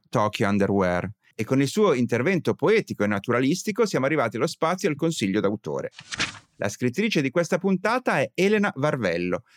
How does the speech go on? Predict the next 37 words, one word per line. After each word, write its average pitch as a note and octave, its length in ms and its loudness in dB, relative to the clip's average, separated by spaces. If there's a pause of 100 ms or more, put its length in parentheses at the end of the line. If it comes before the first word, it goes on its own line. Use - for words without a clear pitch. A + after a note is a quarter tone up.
(120)
che A2+ 140 -6
con C#3 180 2
il A#2+ 60 0
suo B2 160 0
primo G#3+ 260 0
libro E3 260 2
di A2+ 100 0
racconti, G#2+ 540 -2
L'economia G2+ 460 0
delle A2 200 0
cose, C#3 340 0
pubblicato G#2+ 440 -4
a - 40 -4
Fandango A#2 500 -2
nel G2 100 0
duemilasette, F#3 840 0 (240)
è F#3 120 0
stata D3 340 0
finalista F#3+ 520 0
al A#2 60 0
premio D3 260 -2
Strega E3+ 440 0
e A3 140 -2
si G3+ 100 -2
è D#3 40 2
aggiudicata D3 520 -2
il C#3+ 80 0
premio B2+ 280 0
Bagutta C#3 540 0
Opera G#2+ 320 0
Prima. E2 360 -8 (840)
In A#2 100 0
seguito G3+ 440 0
ha F#3 40 0
pubblicato D#3 500 -2
tre F#3+ 180 0
romanzi, F#2 540 0